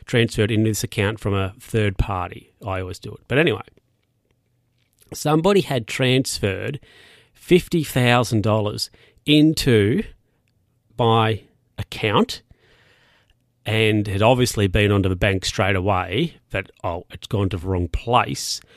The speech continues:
and said money, 'cause it was, like, fifty grand in, fifty grand out, almost, like, instantly. So that, that's interesting. Anyway, and then the next day, uh,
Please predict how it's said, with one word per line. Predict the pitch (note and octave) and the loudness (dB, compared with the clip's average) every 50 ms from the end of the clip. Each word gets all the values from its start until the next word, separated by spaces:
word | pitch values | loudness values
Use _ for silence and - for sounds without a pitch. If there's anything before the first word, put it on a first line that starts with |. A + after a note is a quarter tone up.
| - _ _ _ - | -20 _ _ _ -4
and | - G#2+ G#2 G2+ F#2+ | -2 0 0 0 0
said | - - A2+ G2 F#2+ G2+ | -2 -2 -2 -2 -2 -2
money, | G2+ F#2+ F#2+ G#2 G2+ | -2 -4 -4 -6 -8
'cause | - - F#2+ | -8 -8 -6
it | F2+ | -6
was, | F2 F#2 | -6 -6
like, | G2 F#2+ F#2+ - - | -6 -8 -8 -10 -8
fifty | - - D3 - - A#2+ | -6 -6 -6 -4 -6 -8
grand | - A#2 A#2 G#2 G#2+ G#2 A2 | -4 -2 0 0 2 2 0
in, | G#2+ G2+ | 0 -2
fifty | G2 - - B2+ - - - G2 | -2 -2 -4 -6 -6 -6 -8 -10
grand | F#2 A2 G2+ F#2 F#2+ F#2 F2 | -8 -6 -6 -4 -4 -4 -6
out, | F#2 F2 F2+ F2+ - _ _ _ _ _ _ - - | -6 -8 -10 -12 -16 _ _ _ _ _ _ -10 -2
almost, | - F3+ D#3 C#3 A#2 G2+ G#2 - - A2+ | 4 4 6 6 4 2 -2 -8 -12 -14
like, | G2+ - - _ _ - | -16 -16 -18 _ _ -12
instantly. | - G#2 F#2+ - - G#2+ - - - - - - - - - - - - _ _ _ _ | -10 -10 -8 -10 -12 -14 -16 -18 -20 -20 -20 -20 -20 -20 -20 -20 -20 -20 _ _ _ _
So | - A2+ | -4 -2
that, | A#2 B2+ - _ _ _ _ _ _ _ _ _ _ _ _ _ _ | -2 -2 -2 _ _ _ _ _ _ _ _ _ _ _ _ _ _
that's | - B2 A2+ - - | 0 0 0 0 -2
interesting. | F#2+ - - G#2 G#2+ - | -6 -6 -4 -4 -2 0
Anyway, | C#3 A#2+ A2+ A2 B2+ | 0 0 2 2 2
and | A#2+ A#2+ | 4 2
then | B2 B2 B2 | 2 2 2
the | B2 | 4
next | B2 C#3+ E3 E3 - - - | 4 4 2 2 -2 -4 -4
day, | G2 A2+ G#2+ A#2 B2+ G#2 - - A#2+ C#3 D#3+ - - _ _ _ _ _ _ _ _ - | 0 4 6 8 8 6 6 2 -2 -4 -4 -6 -8 _ _ _ _ _ _ _ _ -10
uh, | - F#2+ F#2+ G2 | -6 -6 -6 -4